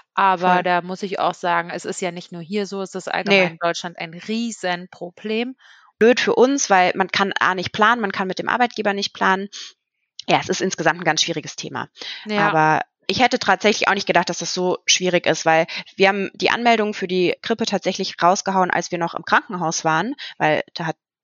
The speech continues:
Speaker 2: Leo ja eh nur gepennt, so. Und wir hatten damals ein Familienbett, Familienzimmer, deswegen ging das. Und ich dachte, ja, natürlich klappt das, gell? Also so, wir haben ihn auch dann angemeldet, dass er quasi mit eins in die Krippe geht oder mit anderthalb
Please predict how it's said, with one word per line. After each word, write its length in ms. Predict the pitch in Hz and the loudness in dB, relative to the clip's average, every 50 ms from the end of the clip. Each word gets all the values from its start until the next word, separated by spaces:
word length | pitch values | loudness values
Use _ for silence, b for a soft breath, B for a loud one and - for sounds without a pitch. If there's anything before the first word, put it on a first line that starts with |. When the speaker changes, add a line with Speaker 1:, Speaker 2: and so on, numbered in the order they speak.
| - | -14
Speaker 2:
Leo 180 | - 165 170 170 | -6 -2 0 2
ja 140 | 160 156 143 | 4 4 4
eh 100 | - 185 | 4 2
nur 120 | 208 180 - | 2 0 -2
gepennt, 400 | 165 - - 170 156 180 233 - | -6 -4 -4 -4 -4 -4 -6 -6
so. 260 | - 160 165 180 190 - | -6 -4 -4 -4 -4 -6
Und 180 | - 170 - - | -10 -10 -4 -4
wir 60 | 170 | -4
hatten 160 | 160 - 160 | -2 0 0
damals 260 | 160 156 156 156 - | 0 0 0 -2 -6
ein 60 | 170 | -8
Familienbett, 600 | 165 - 165 170 190 220 226 226 214 220 233 - B B B B B B _ | -8 -6 -4 -2 0 0 0 2 2 0 0 0 B B B B B B _
Familienzimmer, 600 | 180 185 196 226 233 226 - 220 208 208 208 214 196 _ | -6 -2 0 0 0 -2 -2 0 2 2 2 0 -2 _
deswegen 300 | - 170 - 180 170 170 | -12 -6 -6 -4 -2 0
ging 160 | 175 196 220 | 0 0 2
das. 200 | 226 220 220 - | 2 2 0 0
Und 220 | - - 175 170 B B B B B B B B B _ | -4 -6 -6 -6 B B B B B B B B B _
ich 120 | - - - | -6 0 2
dachte, 280 | - - - - - | 4 4 4 2 0
ja, 160 | 151 139 139 - - - _ | 0 -2 -2 -4 -8 -16 _
natürlich 460 | 151 143 - - - 196 185 175 - | -18 -12 -8 -6 -2 0 0 0 -2
klappt 280 | - - 139 - _ - | -2 -4 -4 -4 _ -10
das, 140 | - - - | -16 -8 -2
gell? 180 | - 165 185 - | 0 2 2 2
Also 220 | - 160 147 160 151 | 2 0 -2 -4 -6
so, 320 | - 151 151 147 147 - - - | -6 -6 -6 -6 -6 -6 -6 -4
wir 80 | 170 | -4
haben 100 | 160 160 | -4 -2
ihn 80 | 160 156 | -2 -2
auch 120 | - 180 | -2 -2
dann 140 | - 185 170 | -2 -4 -4
angemeldet, 440 | - - 180 175 175 170 165 160 - | -4 -2 -2 -2 -2 -2 -2 -2 -4
dass 100 | 160 - | -6 -6
er 80 | 160 156 | -6 -6
quasi 260 | - - 160 160 165 | -4 -4 -6 -6 -6
mit 160 | 151 143 - | -8 -8 -6
eins 260 | - - 151 170 - | -6 -6 -6 -6 -10
in 40 | 165 160 | -12 -14
die 80 | 156 | -14
Krippe 280 | - - 202 - - 185 | -12 -12 -8 -6 -6 -6
geht 240 | 180 185 180 180 - | -4 -4 -6 -4 -6
oder 140 | - 165 | -6 -8
mit 160 | 156 156 - - | -8 -8 -8 -8
anderthalb 460 | 156 151 - - - 190 190 208 | -8 -8 -6 -2 2 2 2 2